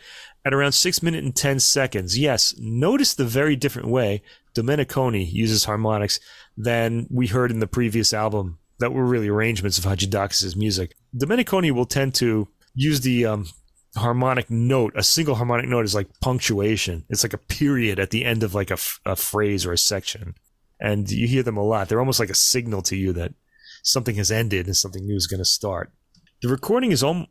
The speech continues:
also atmospheric, with plenty of room ambience, though the recording is close enough to allow you to clearly hear the attack.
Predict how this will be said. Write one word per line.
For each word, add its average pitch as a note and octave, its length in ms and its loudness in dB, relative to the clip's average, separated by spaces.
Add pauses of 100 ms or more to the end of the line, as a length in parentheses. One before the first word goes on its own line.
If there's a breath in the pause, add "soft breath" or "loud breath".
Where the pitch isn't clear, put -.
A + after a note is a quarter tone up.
(120)
also D#3 380 2
atmospheric, A#2 680 0 (140)
with A#2+ 220 -2
plenty F#3+ 340 0
of G#2 160 0
room D3 300 2
ambience, G#2+ 640 0 (180)
though A#2+ 220 0
the A2+ 180 0
recording F3+ 380 0
is C3 80 0
close - 280 2
enough C3+ 240 0
to B2 140 0
allow B2 220 2
you A#2+ 120 2
to - 120 -2
clearly D3 360 0
hear B2 200 0
the A2 100 2
attack. B2 520 -2